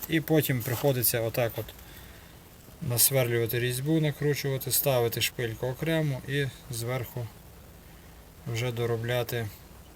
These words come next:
іншими, інші моменти за, за допомогою гайок. Це такі поради для того, щоб не попадало в лунки водички лишньої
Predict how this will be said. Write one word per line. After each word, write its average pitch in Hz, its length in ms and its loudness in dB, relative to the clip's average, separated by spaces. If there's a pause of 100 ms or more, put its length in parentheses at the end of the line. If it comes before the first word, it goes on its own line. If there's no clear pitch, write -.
(140)
іншими, 120 460 -2 (180)
інші 131 280 0
моменти 117 720 -2
за, 110 240 -4
за 113 160 -4
допомогою 113 520 -2
гайок. 104 340 -2 (1700)
Це - 180 0
такі 135 380 4 (420)
поради 123 440 2
для 107 160 -2
того, 120 280 0
щоб 113 180 -2 (420)
не 123 180 0
попадало 117 640 0 (280)
в 113 320 -8
лунки 131 500 2
водички 127 580 0
лишньої 123 460 -2